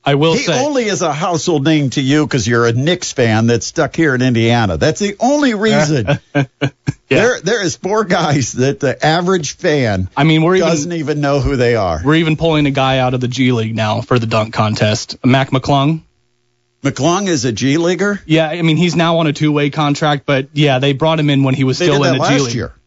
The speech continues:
Speaker 1: Yeah. So I guess, uh, yeah, it's losing a lot of its luster, mostly 'cause players don't wanna be in it and get
Speaker 2: They don't
Speaker 1: injured.
Speaker 2: wanna take a risk of getting injured trying to do something outrageous. And, uh, you know,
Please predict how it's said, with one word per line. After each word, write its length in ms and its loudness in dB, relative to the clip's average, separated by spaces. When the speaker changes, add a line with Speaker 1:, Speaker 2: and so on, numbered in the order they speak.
Speaker 1:
Yeah. 240 0
So 220 2
I 80 0
guess, 300 -2
uh, 400 -2
yeah, 220 2
it's 180 -4
losing 260 2
a 60 0
lot 160 0
of 80 -4
its 120 -6
luster, 300 -2
mostly 300 -2
'cause 260 0
players 440 0
don't 200 0
wanna 320 2
be 280 0
in 80 2
it 80 0
and 100 2
get 140 2
Speaker 2:
They 100 0
don't 100 2
Speaker 1:
injured. 160 0
Speaker 2:
wanna 100 0
take 260 -2
a 40 0
risk 440 0
of 100 0
getting 240 2
injured 480 2
trying 300 2
to 80 2
do 180 2
something 680 0
outrageous. 720 0
And, 520 2
uh, 400 0
you 160 0
know, 420 0